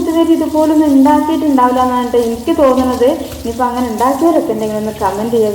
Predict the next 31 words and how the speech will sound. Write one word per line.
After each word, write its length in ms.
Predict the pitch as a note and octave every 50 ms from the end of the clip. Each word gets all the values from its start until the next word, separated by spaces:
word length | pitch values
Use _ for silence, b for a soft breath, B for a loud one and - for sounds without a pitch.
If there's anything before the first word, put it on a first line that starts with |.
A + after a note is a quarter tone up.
| G3+
വീഡിയോ 220 | G3+ G#3 G#3 A#3+ A#3+ A#3 - - -
ഫുൾ 360 | - G#3 G#3 A3 A#3+ C4 C#4 C#4+ C4+ - G#3+
കാണുക. 360 | G3 F#3+ F#3+ G3+ G#3+ A3 C4+ E4+ B B B B B B -
ആ, 40 | G3+ G#3 G3+ G3+ G3+ G3+
പിന്നെ 180 | G#3+ G#3+ G#3+ A#3+ A#3+
നിങ്ങൾ 160 | A3 A3+ A#3+ C4 B3 G3+
വീഡിയോക്ക് 340 | G3 G3 F#3+ G#3+ A3 A3 C4+ C4+ -
താഴെ 280 | A3 G#3+ G#3+ G#3+ A3+ A#3 A3 G#3
ലൈക്ക് 240 | G3+ G#3 G3+ - C4 - -
ചെയ്യാൻ 220 | G#3+ A3+ A#3 A3+ A3+ A3
മറന്ന 300 | A3 A3 A#3+ B3+ D#4+ G4+ G4 -
കൂട്ടുകാരൻ്റെ 560 | G#3+ F#3+ F3+ G3+ G#3 G#3 G#3 G3+ G3+ G3+ G3+ G3
ഒരു 80 | G3+ G3+ G3 F3+
ലൈക്ക് 360 | F3+ F3+ F#3 - - - C4 - G#3
തരിക. 240 | G3+ F#3+ G3+ G#3+ C4 D4 B B B B B
പിന്നെ 180 | - D4 D#4+ E4 D#4
സബ്സ്ക്രൈബ് 460 | D#4+ D#4 D#4+ - - - E4+ F4 F4+ F4
ചെയ്യാതെ 280 | D#4+ D4 C4+ C4 C4+ C4+ C4+
കാണുന്ന 240 | B3+ G#3+ G#3+ A3+ A#3+ A3+ -
കൂട്ടുകാരുണ്ടെങ്കിൽ 600 | F#3+ G3 G#3+ G3+ G#3+ G#3+ G3+ G#3 A3 A3+ C#4 - E4 F4
ഈ 20 | F#4 F4 D4
ഒരു 120 | C4 C4+ C4 -
സമയത്ത് 340 | G#3+ F#3+ F#3+ F#3+ F#3+ - A3+ A3 -
സബ്സ്ക്രൈബ് 440 | G3 - - - - - A3+ A3 G#3+ A3
കൂടെ 160 | A#3 A#3+ B3+ B3 B3+ -
ചെയ്യട്ടോ. 440 | G3 G3 G3+ G3+ F#3+ - G#3+ G#3 F#3 - B B B B B B -
പിന്നെ 240 | E4+ F4 F4 F4 E4+ C#4
ദാ 60 | C#4+ C#4+ C#4 C4+ A#3+
ഞാൻ 120 | A3+ A3+ A#3 B3 B3
അവിടുന്ന് 300 | A#3 A3+ A3+ A#3 C4+ C4+ B3+ A#3
നല്ലോണം 440 | A3 G#3+ G#3+ A3 A3+ A#3+ B3+ C4